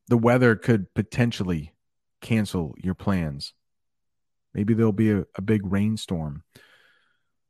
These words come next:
Hope that helps. Look at this. Shakam.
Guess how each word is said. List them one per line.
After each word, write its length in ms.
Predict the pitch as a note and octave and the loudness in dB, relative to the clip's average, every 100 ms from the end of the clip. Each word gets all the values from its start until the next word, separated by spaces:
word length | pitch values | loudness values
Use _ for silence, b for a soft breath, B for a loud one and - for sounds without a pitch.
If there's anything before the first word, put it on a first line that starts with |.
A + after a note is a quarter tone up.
| _ _ _ _ _ _ | _ _ _ _ _ _
Hope 160 | G#3+ | -4
that 160 | G#2 F2 | -2 0
helps. 400 | F2+ C#3+ - - _ _ _ _ _ _ _ _ _ _ _ _ _ _ _ | 0 -2 -6 -14 _ _ _ _ _ _ _ _ _ _ _ _ _ _ _
Look 140 | - | -8
at 140 | - | -8
this. 560 | - A2+ B2 - - - _ _ _ _ _ _ _ _ | 0 0 0 -2 -12 -14 _ _ _ _ _ _ _ _
Shakam. 560 | - G#2 G#2+ E2+ D2+ | -6 -4 -2 -4 -6